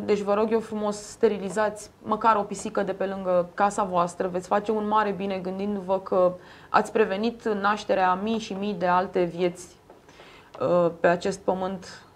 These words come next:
unde, din păcate, noi nu mai putem să, să tot, să tot preluăm, pentru că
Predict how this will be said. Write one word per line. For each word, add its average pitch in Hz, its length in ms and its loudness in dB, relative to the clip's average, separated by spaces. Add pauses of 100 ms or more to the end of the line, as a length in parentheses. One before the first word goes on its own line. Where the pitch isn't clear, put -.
unde, 180 240 6
din 175 160 0
păcate, 190 360 0
noi 202 120 -2
nu 214 100 -4
mai 214 160 2
putem 185 360 -2
să, 170 560 2
să 170 160 -4
tot, 185 340 2
să - 220 -2
tot 180 280 2
preluăm, 180 480 2
pentru - 240 -6
că 170 340 6